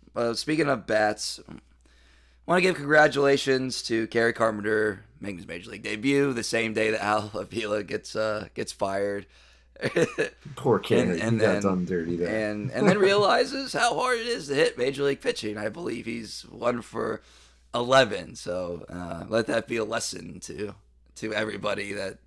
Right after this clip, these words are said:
Speaker 1: the, "Why did they call him up? Why didn't they call him up?" You know, you know, it's hard. It's, <laughs> and, and he's been in the system for a
Speaker 2: It's
Speaker 1: while. They
Speaker 2: hard.
Speaker 1: know how good he is.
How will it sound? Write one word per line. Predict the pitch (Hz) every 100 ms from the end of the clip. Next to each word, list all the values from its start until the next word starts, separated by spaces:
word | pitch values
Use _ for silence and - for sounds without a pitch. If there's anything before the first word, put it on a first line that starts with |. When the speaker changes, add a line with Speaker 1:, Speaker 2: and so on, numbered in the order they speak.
| -
Speaker 1:
the, | 104 95 85
"Why | 104 135
did | 160
they | 165
call | 165 262 254
him |
up? | 285 220
Why | 240
didn't | 262
they | 269
call | 269 269 262
him |
up?" | 254 - - _ _ _ _ _ _ _ _ _ - - _ -
You | 127
know, | - - - -
you | - - 123
know, |
it's | 107 -
hard. | 170 277 98 - _ _ -
It's, | 117 -
<laughs> | 160 - 147 147 -
and, | - - 110
and | 104 117 113 120
he's | 110 120 120
been | 135
in |
the | 139
system | - 160 160 147
for | 156
a |
Speaker 2:
It's | 202
Speaker 1:
while. | 214 107
They | 208
Speaker 2:
hard. | 254
Speaker 1:
know | 233
how | - 98
good | 92 - -
he | 82
is. | 113 -